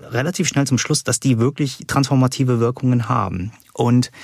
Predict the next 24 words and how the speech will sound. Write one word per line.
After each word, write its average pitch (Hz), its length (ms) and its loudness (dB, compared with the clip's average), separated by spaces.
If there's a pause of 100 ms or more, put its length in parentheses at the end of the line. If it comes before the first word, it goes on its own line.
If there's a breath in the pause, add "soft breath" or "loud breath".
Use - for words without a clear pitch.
(520 loud breath)
deshalb 151 480 -4
kommt 196 240 0
ja 190 80 0
auch 127 100 -2
diese 123 220 0
Frage 113 340 -4
digitale 117 460 -2
Souveränität 110 840 0
in, 101 300 -2
in - 180 -16
der 101 80 2
Bundesregierung 104 640 0
immer 107 200 0
wieder 104 180 0
vor 104 280 2
und 104 200 -2
in - 120 -2
der 104 80 2
Europäischen 101 540 -2
Union 104 320 0
immer 110 200 0
wieder 101 160 0
vor, 120 280 -2
weil 107 200 -4